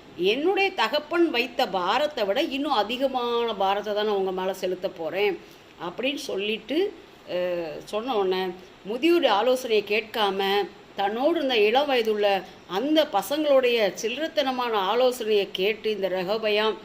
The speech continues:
ஒரு பெருமையில பேசினது நிமித்தம்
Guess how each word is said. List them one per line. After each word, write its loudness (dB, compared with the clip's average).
ஒரு -2
பெருமையில 2
பேசினது 0
நிமித்தம் 0